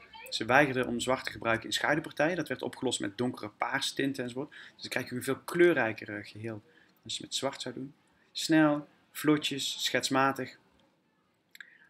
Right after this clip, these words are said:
Dit zijn de onderwerpen en dit is de kunst van de impressionisten. Hey, en Caillebotte schildert nog vrij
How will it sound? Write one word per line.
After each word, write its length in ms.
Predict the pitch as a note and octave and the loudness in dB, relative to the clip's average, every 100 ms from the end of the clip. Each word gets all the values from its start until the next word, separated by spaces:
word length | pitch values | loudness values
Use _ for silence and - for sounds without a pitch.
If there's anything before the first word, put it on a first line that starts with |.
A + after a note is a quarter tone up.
| _ | _
Dit 240 | C3 F3 | 2 2
zijn 160 | - D#3 | 4 2
de 80 | C#3 | 2
onderwerpen 600 | C#3+ C3 B2 A#2 A#2 B2 _ | 0 0 -2 -4 -8 -12 _
en 140 | - A2 | -10 -8
dit 140 | A#2+ | -6
is 80 | A2+ | -8
de 100 | A2 | -12
kunst 440 | - A2+ G#2+ - - | -10 -10 -10 -14 -20
van 200 | - G#2+ | -14 -12
de 140 | G2 G2 _ _ _ | -12 -16 _ _ _
impressionisten. 640 | A#2 G#2 G#2+ G#2 - - - | -12 -8 -8 -8 -10 -14 -20
Hey, 360 | - A#3 D#3+ - _ _ _ | -6 0 0 -2 _ _ _
en 180 | A2 | -12
Caillebotte 400 | G#2 G#2 B2 F#3 | -8 -6 -6 -4
schildert 280 | - B2+ A2 | -4 -6 -8
nog 180 | A2+ G#2+ _ _ | -10 -12 _ _
vrij 460 | - G#2 A2 A#2+ | -14 -8 -8 -8